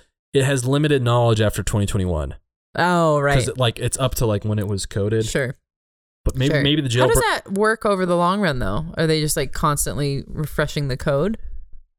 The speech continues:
Speaker 1: I bet
Speaker 2: Or
Speaker 1: there's
Speaker 2: adding to it?
Speaker 1: I'm guessing there's ways for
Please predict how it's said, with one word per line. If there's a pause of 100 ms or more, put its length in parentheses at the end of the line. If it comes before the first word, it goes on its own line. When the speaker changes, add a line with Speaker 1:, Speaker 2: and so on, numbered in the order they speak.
(120)
Speaker 1:
I
bet
Speaker 2:
Or
Speaker 1:
there's
Speaker 2:
adding
to
it?
Speaker 1:
I'm (140)
guessing
there's
ways
for